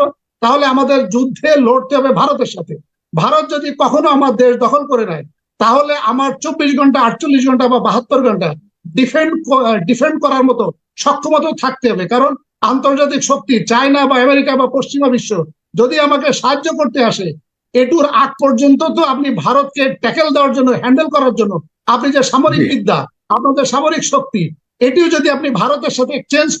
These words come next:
Speaker 1: করে দেন, তাহলে আমার, মানে, আ-, আমার ডক্টর কলিমুল্লাহ যে কথাগুলো বলেছে, উনি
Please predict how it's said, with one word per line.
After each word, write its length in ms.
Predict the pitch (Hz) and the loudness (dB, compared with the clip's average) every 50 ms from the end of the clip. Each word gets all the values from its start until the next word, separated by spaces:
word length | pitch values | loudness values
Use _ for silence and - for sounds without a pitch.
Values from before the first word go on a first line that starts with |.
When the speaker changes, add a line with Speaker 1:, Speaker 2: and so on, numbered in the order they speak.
| _ _ _ | _ _ _
Speaker 1:
করে 220 | - 240 247 269 254 | -2 0 2 2 2
দেন, 220 | 208 214 190 160 139 139 - _ _ _ _ - | 0 0 -2 -2 -4 -8 -14 _ _ _ _ -2
তাহলে 260 | 233 233 269 285 277 277 269 | 0 0 2 2 2 2 2
আমার, 160 | 262 277 269 247 247 - _ - 170 - - 220 190 196 196 | 2 2 2 0 -2 -4 _ -14 -14 -4 -2 -2 0 0 0
মানে, 140 | 196 202 202 196 196 190 | 0 0 0 0 0 0
আ-, 100 | 202 - 202 | 0 2 0
আমার 160 | 202 247 269 240 | 2 2 2 2
ডক্টর 260 | 240 240 247 - 254 226 - | 2 0 0 0 -2 -2 0
কলিমুল্লাহ 400 | 240 254 285 277 285 285 269 262 214 | 0 0 2 2 2 2 2 2 2
যে 60 | 247 240 233 | 2 0 2
কথাগুলো 280 | - 226 240 247 240 233 190 226 | 2 2 2 2 2 2 2 2
বলেছে, 300 | 254 294 285 - 226 214 185 - _ _ _ _ - | 2 2 0 -2 -2 -4 -4 -6 _ _ _ _ 0
উনি 140 | 208 220 | 2 2